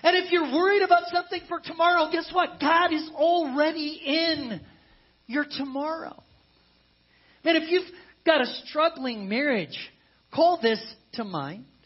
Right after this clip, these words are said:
Remind yourself that God is already in your today. God is in your tomorrow. God is in your marriage, and he'll give you whatever you need to get through.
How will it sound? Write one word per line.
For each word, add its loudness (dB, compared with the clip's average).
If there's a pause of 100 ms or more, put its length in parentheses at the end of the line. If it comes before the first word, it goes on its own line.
(1160)
Remind 0
yourself -10 (840)
that -6
God 2
is -10
already -2
in -10
your -8
today. 0
God 0
is -4 (120)
in -10
your -8
tomorrow. -2
God 0
is -6 (160)
in -8
your -2
marriage, -6
and -8
he'll -6
give -10
you -10
whatever -6 (260)
you -4 (680)
need -6 (1080)
to -12
get -4 (280)
through. -10